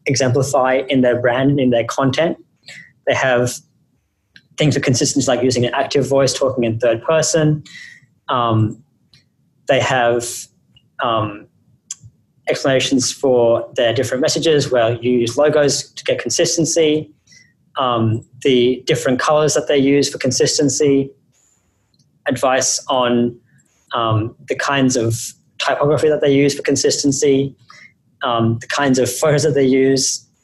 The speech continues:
Um, and this all helps create consistency and identifiability in a brand. And I'd say, like, for most clubs at the club level, you don't have to go to the effort that Newcastle's gone to to create this, like, official brand book, right?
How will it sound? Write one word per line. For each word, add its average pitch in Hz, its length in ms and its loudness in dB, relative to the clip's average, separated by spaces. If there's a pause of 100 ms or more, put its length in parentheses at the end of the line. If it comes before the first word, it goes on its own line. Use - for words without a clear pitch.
(180)
Um, 117 400 -2
and 143 80 0
this 147 200 -2
all 165 240 4
helps 139 360 -2
create 135 380 -2
consistency 135 880 0
and 123 300 0 (580)
identifiability 127 1120 0 (420)
in 131 100 -2
a 110 120 0
brand. 110 460 -4 (460)
And 147 80 0
I'd 156 120 0
say, 190 140 2
like, 156 200 2
for 135 100 -2
most 165 340 2
clubs 165 200 0
at - 60 -4
the 139 100 0
club 160 180 0
level, 147 180 2
you 151 80 2
don't 151 160 2
have 151 140 -2
to 147 60 2
go 139 260 2
to 143 140 0
the 127 80 2 (100)
effort 131 220 0
that 120 200 -2
Newcastle's 127 420 -2
gone 123 260 0
to 123 180 0
to - 100 -12
create 131 220 -2
this, 123 140 -6
like, 123 120 -6
official 127 400 -2
brand 120 400 -2
book, 123 320 -2
right? 123 140 -2